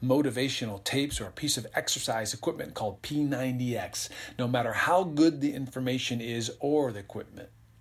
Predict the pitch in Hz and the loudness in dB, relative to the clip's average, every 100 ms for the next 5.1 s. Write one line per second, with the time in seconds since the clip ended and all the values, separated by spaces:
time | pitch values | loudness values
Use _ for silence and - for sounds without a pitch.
0 | _ _ _ _ - - - - - 131 | _ _ _ _ -20 -20 -20 -20 -2 0
1 | 120 143 110 - - - - - - - | 2 2 2 -2 -12 -16 -20 -20 -20 -20
2 | - 151 160 143 104 87 87 - 90 - | 0 2 2 0 -2 -4 -4 -2 -4 -8
3 | - 107 - 202 - 110 98 92 87 - | -6 0 2 2 0 -4 -8 -10 -8 -2
4 | 143 143 104 120 147 - 107 95 - 107 | 2 2 2 2 2 2 -2 -2 0 -2
5 | 98 | -4